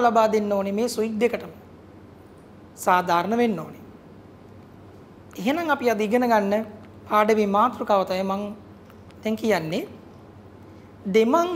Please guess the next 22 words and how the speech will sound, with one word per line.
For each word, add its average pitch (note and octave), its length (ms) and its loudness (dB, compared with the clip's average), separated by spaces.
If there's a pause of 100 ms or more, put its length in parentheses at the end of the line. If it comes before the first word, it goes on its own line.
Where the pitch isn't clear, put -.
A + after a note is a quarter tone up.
වහරු F#3+ 320 2 (100)
පරිපතයක් G#3+ 540 0 (140)
ස්ථාපනය G3 540 -4
කරමු. E3+ 240 -6 (340)
මොකද්ද? F#3 320 -2 (640)
දෙමං D4 380 2
වහරු G#3+ 320 0
පරිපතයක් F#3+ 540 -2 (440)
ස්ථාපනය F3+ 500 2 (440)
කරමු. E3+ 300 2 (960)
එහෙනම් A3+ 280 2
මේකට A3 360 0
කියනවා G3+ 260 0 (500)
two D4 180 4 (120)
way G3 160 4 (540)
switch F#3+ 420 -4 (160)
circuit G#3 400 0
එකක්. - 160 -8 (880)
two G3+ 160 0 (100)
way F#3 140 2 (340)
switch G#3+ 360 -2
circuit G3 420 -2